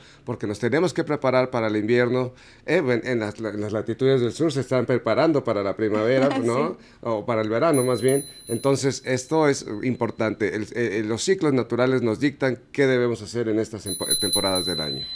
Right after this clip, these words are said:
Speaker 2: Así es, buscadores. Y bueno, antes que todo, nos gustaría saber ustedes cómo es que celebran, eh, si es que celebran Halloween, si es que sabían de esta celebración que es Samhain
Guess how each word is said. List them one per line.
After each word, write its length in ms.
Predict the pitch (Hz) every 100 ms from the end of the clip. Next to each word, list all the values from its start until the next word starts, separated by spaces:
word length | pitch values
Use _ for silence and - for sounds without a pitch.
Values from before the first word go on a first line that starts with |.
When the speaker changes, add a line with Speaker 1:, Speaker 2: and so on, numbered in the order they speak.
| -
Speaker 2:
Así 300 | 269 294 320
es, 160 | 330 285
buscadores. 560 | 285 - 262 254 254
Y 80 | 254
bueno, 260 | 262 247 202
antes 320 | 214 247 262
que 100 | 254
todo, 240 | 226 220
nos 160 | 240 220
gustaría 400 | 214 226 220 226
saber 300 | 269 240 233
ustedes 400 | 240 240 233 240
cómo 240 | 247 247
es 200 | 240 226
que 120 | - 247
celebran, 560 | 226 214 214 220 214 - - -
eh, 220 | 208 214
si 120 | 214 240
es 120 | 226
que 100 | 302
celebran 380 | 269 226 220 226
Halloween, 500 | 254 247 233 240 269 262
si 160 | 247 226
es 140 | 220
que 100 | 277
sabían 460 | 254 214 214 214 214
de 220 | 202 196
esta 380 | 202 - 202 202
celebración 720 | 214 208 185 180 175 220 208
que 220 | 202 190
es 100 | 196
Samhain 520 | - 202 208 208 226